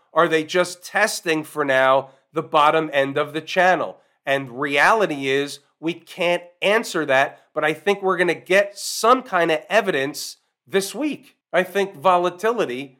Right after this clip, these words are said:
will be running wild. By the way, Camp I W M is my favorite market leading indicator, and it was up one, almost one and a half percent today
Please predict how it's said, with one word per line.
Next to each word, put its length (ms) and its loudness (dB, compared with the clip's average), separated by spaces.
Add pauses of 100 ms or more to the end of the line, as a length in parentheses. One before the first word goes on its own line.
(140)
will 180 -2
be 180 -4
running 540 0
wild. 580 0 (260)
By 200 2
the 80 4
way, 280 2 (320)
Camp 280 0
I 100 2
W 480 0
M 220 4
is 180 -2
my 160 0
favorite 480 -4
market 400 0
leading 420 -4
indicator, 800 -4 (220)
and 120 0
it 100 -2
was 280 -2
up 340 0
one, 440 0
almost 400 -2
one 160 2
and 80 0
a 80 2
half 480 -4
percent 480 -4
today 460 -2